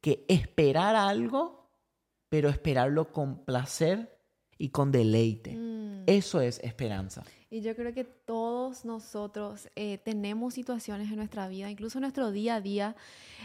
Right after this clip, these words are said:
Speaker 2: eh, en donde necesitamos esa,
Speaker 1: Ujú.
Speaker 2: esa, ese bálsamo de esperanza.
Speaker 1: Sí.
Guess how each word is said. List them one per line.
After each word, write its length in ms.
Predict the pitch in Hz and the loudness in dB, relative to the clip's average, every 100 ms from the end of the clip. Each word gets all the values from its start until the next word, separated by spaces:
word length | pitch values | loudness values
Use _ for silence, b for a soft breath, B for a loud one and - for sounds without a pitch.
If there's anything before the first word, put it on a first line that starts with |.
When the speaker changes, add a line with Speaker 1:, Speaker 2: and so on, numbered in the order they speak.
| B | B
Speaker 2:
eh, 680 | - 220 214 202 196 185 180 - | 2 4 4 4 2 0 -2 0
en 140 | 220 | 0
donde 180 | 226 233 | 2 0
necesitamos 1120 | 240 247 240 214 _ 226 226 240 254 269 - - | 0 -2 -4 -8 _ 0 0 0 -4 -4 -10 -4
esa, 680 | 220 208 - 120 107 127 160 | -4 -2 -2 0 2 0 -2
Speaker 1:
Ujú. 140 | 190 - | -6 -8
Speaker 2:
esa, 320 | 214 220 240 214 | -8 -6 -6 -6
ese 240 | 214 254 | -4 -4
bálsamo 520 | 208 202 220 233 220 | -2 -4 -4 -8 -6
de 60 | 226 | -8
esperanza. 680 | 208 240 202 190 202 202 185 | -8 -8 -8 -8 -10 -12 -2
Speaker 1:
Sí. 260 | 113 107 | 0 0